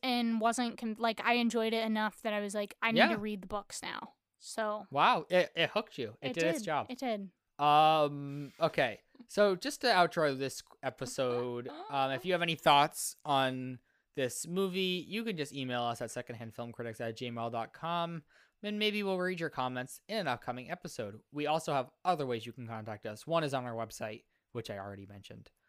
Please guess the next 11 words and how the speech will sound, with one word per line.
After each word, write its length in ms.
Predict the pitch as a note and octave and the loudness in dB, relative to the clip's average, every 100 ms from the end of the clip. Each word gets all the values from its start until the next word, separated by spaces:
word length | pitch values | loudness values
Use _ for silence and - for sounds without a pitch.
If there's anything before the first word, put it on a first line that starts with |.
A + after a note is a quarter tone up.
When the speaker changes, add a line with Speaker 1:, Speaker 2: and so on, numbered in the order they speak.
| _ _ _ - | _ _ _ -12
Speaker 2:
Um, 280 | A2 G#2+ B2 | -8 -4 0
what 140 | F3 | 2
is 80 | F#3 | 2
the 160 | F3 D3 | 2 2
other 800 | D3 C#3+ C3 B2+ A#2+ A#2 A2+ - - | 2 2 0 -2 -2 -6 -8 -12 -16
three 220 | D#3+ F3+ | -8 -4
ways 260 | C3+ G#2+ G#2 | -4 -4 -6
they 80 | A2 | -12
can 160 | A2 | -12
contact 420 | A2 G2+ G2 G#2+ | -14 -14 -14 -16
us? 320 | - - - | -18 -20 -20